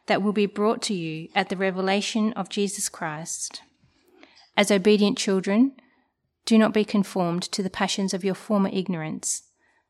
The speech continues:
but as he who called you is holy, you also be holy in all your conduct,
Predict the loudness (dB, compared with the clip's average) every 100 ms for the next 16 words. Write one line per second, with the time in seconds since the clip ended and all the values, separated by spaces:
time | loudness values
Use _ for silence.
0 | _ 2 2 0 0 2 2 2 2 -2
1 | 2 2 2 0 -2 -2 -4 -4 -2 -4
2 | -4 -6 _ _ _ _ 0 2 4 4
3 | 4 0 -2 -4 -4 -6 0 2 2 0
4 | -4 -2 -2 2 2 0 0 0 0 -4
5 | -8 -16